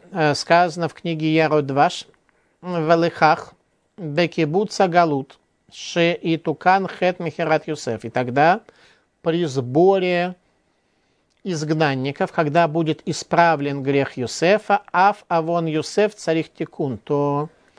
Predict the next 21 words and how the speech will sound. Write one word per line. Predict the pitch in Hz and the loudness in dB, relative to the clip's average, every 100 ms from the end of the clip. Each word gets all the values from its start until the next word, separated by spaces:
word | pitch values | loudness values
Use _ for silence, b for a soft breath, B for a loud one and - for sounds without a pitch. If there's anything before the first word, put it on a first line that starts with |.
| b b b _ _ _ _ | b b b _ _ _ _
когда | 156 143 165 | -6 0 2
будет, | 175 175 | 2 -2
извини-, | 240 208 147 139 131 139 | -6 -4 -2 -2 -2 -2
извиняюсь, | 151 147 127 - | 0 0 0 -6
когда | - 175 151 196 | -2 0 4 2
соберутся | - 175 170 196 202 190 | 4 0 2 0 2 0
изгнанники | 165 156 139 120 117 - | 0 0 0 0 -6 -4
и | 147 | -4
будет | 131 190 208 - - | 2 2 2 -2 -6
исправлен | 165 - 170 185 185 175 165 143 | -6 -4 2 4 4 0 -4 0
грех | 156 180 196 - | 2 2 0 -6
продажи | - 151 143 185 214 170 | -6 -4 0 2 2 0
Юсефа, | 127 117 - 101 - 85 - _ _ b b b _ | -4 -6 -6 -8 -8 -16 -20 _ _ b b b _
то | 156 | -2
тогда | 151 156 143 180 208 | 2 0 2 2 2
же | 180 202 214 | 2 -2 -2
грех | 156 139 170 196 196 | -2 2 4 4 0
самого | - - 180 170 156 202 | -4 0 2 2 2 2
Юсефа | 247 196 - 165 139 135 | 2 0 0 0 0 -2
должен | 123 160 175 175 | 0 0 0 -2
тоже | 139 190 196 202 202 | -2 0 0 0 -2